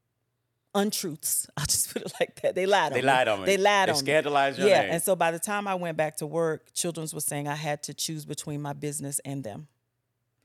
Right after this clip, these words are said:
Speaker 1: And so for three weeks, I was on what they called administrative leave. This was the day after I returned from knee surgery. And, um,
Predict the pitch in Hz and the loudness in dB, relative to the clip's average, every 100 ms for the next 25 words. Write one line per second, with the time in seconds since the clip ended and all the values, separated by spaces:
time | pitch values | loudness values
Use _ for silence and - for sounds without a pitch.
0 | _ _ _ 139 139 147 139 135 - 160 | _ _ _ -6 -4 -4 -4 -8 -8 -12
1 | 165 190 196 - 139 143 143 - 143 151 | -10 -10 -12 -12 -10 -8 -10 -8 -8 -8
2 | - 147 143 - 147 143 143 147 151 - | -10 -8 -8 -8 -6 -6 -8 -8 -8 -8
3 | 151 165 165 147 147 160 170 160 139 135 | -6 -8 -8 -10 -12 -8 -8 -6 -8 -6
4 | 143 143 147 - 143 - 143 - 147 151 | -2 -2 -4 -6 -8 -6 -10 -10 -12 -10
5 | - 147 139 143 - 143 143 - 131 - | -8 -6 -6 -8 -10 -10 -8 -8 -8 -10
6 | - - _ _ _ _ _ _ - 156 | -16 -18 _ _ _ _ _ _ -4 -2
7 | 147 143 139 139 139 139 | -2 -4 -4 -6 -8 -10